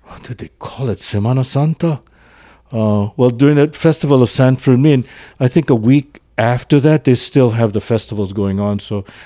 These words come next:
I did wear the white shirt with the red neckerchief and carry the bota. Yeah. And, uh, that's what everybody, and you gotta learn how to drink from a bota. You know, tilt your head back and shoot straight into your own mouth.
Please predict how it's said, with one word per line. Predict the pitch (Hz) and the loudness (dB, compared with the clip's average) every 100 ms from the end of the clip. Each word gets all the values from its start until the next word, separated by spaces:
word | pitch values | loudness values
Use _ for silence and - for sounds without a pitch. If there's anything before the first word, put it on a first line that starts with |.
| - | -8
I | 131 | 0
did | 135 | 0
wear | 117 110 | 2 0
the | 92 | 0
white | 98 98 | -2 -4
shirt | - 104 101 | -4 -6 -6
with | 98 | -10
the | 92 | -6
red | 101 92 | -6 -8
neckerchief | 156 107 92 98 - 101 - | -12 -12 -12 -14 -10 -12 -10
and | 98 92 90 | -12 -12 -12
carry | 101 92 | -10 -10
the | 85 | -10
bota. | 82 90 87 92 95 _ _ _ _ _ _ | -8 -8 -8 -10 -14 _ _ _ _ _ _
Yeah. | 107 92 92 - _ _ _ _ _ 127 | -14 -12 -12 -16 _ _ _ _ _ -10
And, | 98 95 | -8 -6
uh, | 90 87 - _ _ _ _ _ _ _ _ _ _ _ - | -6 -8 -14 _ _ _ _ _ _ _ _ _ _ _ -16
that's | 107 | -10
what | 107 | -8
everybody, | 95 95 90 92 98 | -6 -6 -6 -6 -4
and | 101 | -4
you | 110 | -4
gotta | 101 | -4
learn | 101 110 98 | 0 0 0
how | 104 | -4
to | 87 | -4
drink | 98 104 | -4 -4
from | - 92 | -4 -8
a | 90 | -6
bota. | 82 92 - 92 95 _ _ _ _ - | -8 -10 -10 -14 -14 _ _ _ _ -10
You | 101 | -10
know, | |
tilt | - 120 107 | -6 -6 -6
your | 101 | -8
head | 95 98 92 | -8 -10 -8
back | 101 98 | -10 -10
and | 87 | -14
shoot | - - 113 _ _ | -14 -12 -14 _ _
straight | - - 110 95 | -20 -12 -8 -8
into | 92 98 | -10 -12
your | 92 | -10
own | 92 | -10
mouth. | 92 87 95 92 | -10 -12 -12 -14